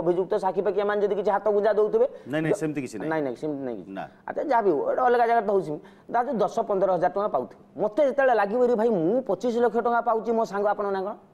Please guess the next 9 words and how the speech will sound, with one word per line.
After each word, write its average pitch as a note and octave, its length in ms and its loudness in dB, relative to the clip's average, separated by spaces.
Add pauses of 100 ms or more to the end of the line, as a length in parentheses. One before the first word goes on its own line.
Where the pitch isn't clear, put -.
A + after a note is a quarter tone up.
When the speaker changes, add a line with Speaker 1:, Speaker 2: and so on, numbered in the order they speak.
(280)
Speaker 2:
ଶକ୍ତି D3 300 -8
ବରାଳ। G2 280 -8
Speaker 1:
ମୋ G#3 280 2
ସାଙ୍ଗ A#3 320 -2
ଶକ୍ତି G3 300 -4
ପନ୍ଦର F#3 460 0
ହଜାର A3+ 160 2
ଟଙ୍କା A#3 200 -2
ପାଇବ? A#3 220 0